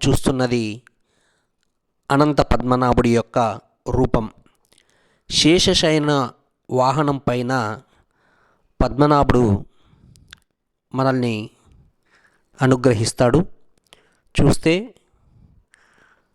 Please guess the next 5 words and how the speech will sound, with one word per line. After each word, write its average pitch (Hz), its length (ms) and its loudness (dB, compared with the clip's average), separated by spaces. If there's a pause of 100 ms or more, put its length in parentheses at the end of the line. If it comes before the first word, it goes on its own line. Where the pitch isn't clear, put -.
(1400)
ఆ 123 360 0 (520)
ఆదిశేషుని 147 580 2
యొక్క 131 180 0
పడగ 123 360 -2
నీడలో, 120 480 -2